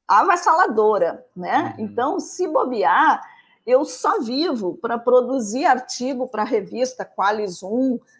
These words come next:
Speaker 1: pra fazer, a gente chega às vezes até a, a, assim, quando aparece uma atividade, a gente se pergunta, "Mas isso vai valer?" E aí esse vai valer não é pra vida, é pra plataforma Sucupira.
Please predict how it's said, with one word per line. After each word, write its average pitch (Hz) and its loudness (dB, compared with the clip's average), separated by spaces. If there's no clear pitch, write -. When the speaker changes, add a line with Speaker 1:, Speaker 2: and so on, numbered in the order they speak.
Speaker 1:
pra 214 2
fazer, 202 2
a 156 2
gente 233 -2
chega 254 2
às 247 0
vezes 254 2
até 240 -2
a, 302 2
a, 226 2
assim, 214 -6
quando 220 -4
aparece 240 -2
uma 240 -2
atividade, 220 2
a 220 -4
gente 254 -4
se - -14
pergunta, 226 0
"Mas 202 -6
isso 294 -4
vai 277 4
valer?" 226 4
E 226 0
aí 240 2
esse 294 0
vai 262 0
valer 247 2
não 233 -6
é 392 4
pra 269 0
vida, 196 -2
é - -4
pra 240 0
plataforma 277 -2
Sucupira. 190 -6